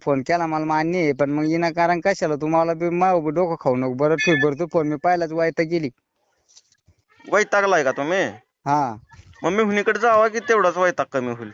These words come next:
Speaker 1: अरे बाबा, नको डोक्याला ताण देऊ तू. तिच्याकडे जायला मला काही इथं काही टाइम नाही एवढा. मला इथं घरचे कामं बी लय राहते, दळण करणं, दळण नेऊन टाकणं.
Speaker 2: आता तर
Speaker 1: मला
Speaker 2: म्हणताय,
Speaker 1: तेवढंच काम आहे.
Speaker 2: आता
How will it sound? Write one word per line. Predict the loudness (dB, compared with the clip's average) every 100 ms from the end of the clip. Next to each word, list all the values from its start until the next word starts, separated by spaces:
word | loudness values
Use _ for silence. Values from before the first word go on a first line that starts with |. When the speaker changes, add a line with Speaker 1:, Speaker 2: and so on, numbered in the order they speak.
| -4
Speaker 1:
अरे | 2 2
बाबा, | 2 2 2
नको | -2 -2 0
डोक्याला | 0 2 0 2
ताण | 0 0
देऊ | -2 -2
तू. | 2 4 4
तिच्याकडे | 0 -2 0 0
जायला | 2 4 2 0 -2
मला | 0 0 0
काही | 0
इथं | -2 2 2
काही | 2 0
टाइम | 2 2 2
नाही | 0 0
एवढा. | 2 4 4 4
मला | 2 2
इथं | 0
घरचे | 2 2 0
कामं | 0 0 0 0
बी | 2
लय | 4
राहते, | 2 2 0
दळण | 2 2 2
करणं, | 2 2 2 2 4
दळण | 2 0
नेऊन | 0 0 0
टाकणं. | -2 -2 -4 -4 -6 -8 -18 _ _ _ _ -2
Speaker 2:
आता | 0 2 0
तर | 0
Speaker 1:
मला | 0
Speaker 2:
म्हणताय, | -2 0
Speaker 1:
तेवढंच | 2 0 0
काम | -4 -4
आहे. | -10 -16 -20 _ _
Speaker 2:
आता | 0 0 0